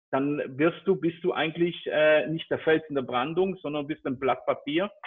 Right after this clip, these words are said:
oder ein, ein, ein, ein, ein, ein Blatt,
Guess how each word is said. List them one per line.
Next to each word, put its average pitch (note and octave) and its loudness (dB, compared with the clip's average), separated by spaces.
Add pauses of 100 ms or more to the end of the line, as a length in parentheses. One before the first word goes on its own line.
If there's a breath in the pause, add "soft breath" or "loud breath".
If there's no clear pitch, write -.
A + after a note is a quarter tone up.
(160 loud breath)
oder C3+ -2
ein, B2+ -2
ein, C3 -4
ein, B2+ -2
ein, B2 -2
ein, A#2+ -4 (640)
ein B2+ -6
Blatt, C#3+ 4